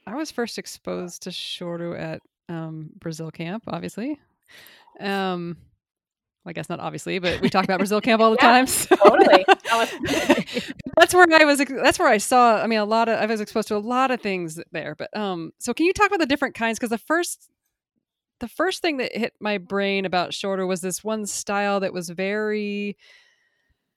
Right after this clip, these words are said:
Speaker 1: uh, lots of band,
Speaker 2: Oh,
Speaker 1: um,
Speaker 2: gafieira.
Speaker 1: and kind of, kind of g-, <sighs> I, I don't, kind of, um, bouncy sounding,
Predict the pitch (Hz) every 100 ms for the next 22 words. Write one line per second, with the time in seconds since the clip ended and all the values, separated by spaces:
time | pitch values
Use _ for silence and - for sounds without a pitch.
0 | _ _ _ 233 233 214 196 - _ -
1 | 247 240 185 233 240 254 269 269 262 -
2 | - - _ - - 294 294 185 180 175
3 | 262 285 247 - _ _ _ _ 240 277
4 | 320 320 302 240 208 294 294 220 220 -
5 | - - - - 220 247 - 254 277 _
6 | _ _ _ _ - - - 277 277 262
7 | 233 220 214 196 180 - - 233 302 -
8 | 311 311 - 302 330 359 339